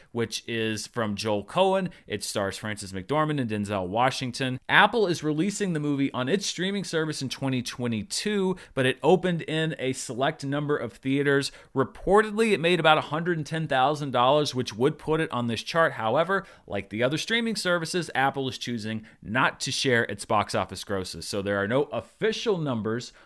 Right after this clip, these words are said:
on how it did. Exhibitors, et cetera, are reporting it did about a hundred and ten K, but I don't include those numbers because they're not official.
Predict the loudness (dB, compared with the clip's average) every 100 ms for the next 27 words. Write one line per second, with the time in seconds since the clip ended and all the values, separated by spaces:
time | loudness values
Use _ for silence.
0 | -6 -6 0 0 0 -2 0 0 0 -8
1 | -20 -20 _ -8 -6 -2 0 2 2 2
2 | -4 0 2 4 4 2 0 -2 -2 -2
3 | -2 0 0 -2 -2 -4 -4 -4 -6 -2
4 | 0 2 2 0 -2 -4 -2 0 0 0
5 | -2 -4 -6 -8 -4 -4 -4 -6 -4 -6
6 | -4 -4 -2 -4